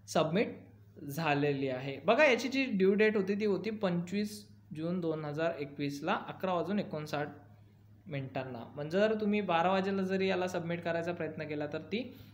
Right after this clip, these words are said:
submit होणार नाहीये. So इथं तुम्हाला तुमच्या assignment ज्या आहेत त्या दिसतील, त्या तुम्हाला submit कराव्या लागतील.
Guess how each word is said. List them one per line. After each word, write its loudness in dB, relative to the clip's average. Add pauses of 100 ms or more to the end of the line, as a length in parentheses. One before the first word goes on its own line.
(100)
submit 0
होणार 2 (560)
नाहीये. 0
So -2
इथं 0
तुम्हाला 2
तुमच्या 2
assignment 0
ज्या 0
आहेत 0
त्या 4 (220)
दिसतील, -4
त्या -2
तुम्हाला -6
submit -4 (340)
कराव्या 2
लागतील. -6